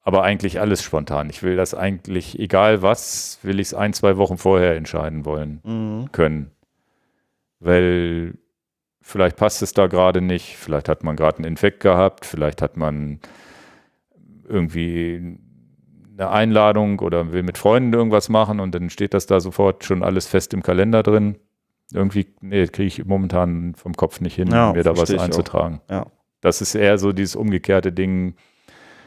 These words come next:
Speaker 1: drei Tage vorher zu gucken. Wenn das Wetter schön ist, ah geil, könnte man was machen.
Speaker 2: Mhm.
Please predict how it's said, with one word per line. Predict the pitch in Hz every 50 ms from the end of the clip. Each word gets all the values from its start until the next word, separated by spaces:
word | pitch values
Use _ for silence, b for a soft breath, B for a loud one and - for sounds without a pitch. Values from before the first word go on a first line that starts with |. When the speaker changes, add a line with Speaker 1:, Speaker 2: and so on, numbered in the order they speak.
| b b b b b b b _ _ _ _ _ _ -
Speaker 1:
drei | 95 98 101 107
Tage | - 107 104 104 95 98
vorher | - - 104 101 101 95 87 80
zu | - - 85
gucken. | - 85 78 - 85 76 76
Wenn | 82 85
das | 85 80 - 95
Wetter | 98 - 98 92
schön | - 104 95 92 92
ist, | 90 85 92
ah | 92 87 87 82
geil, | - - 87 90 87
könnte | - 92 92 87 87
man | 87 90 85
was | 85 82 -
machen. | - 87 85 82 85 85 _ _ _ -
Speaker 2:
Mhm. | 120 117 113 107 104 101 104 117 139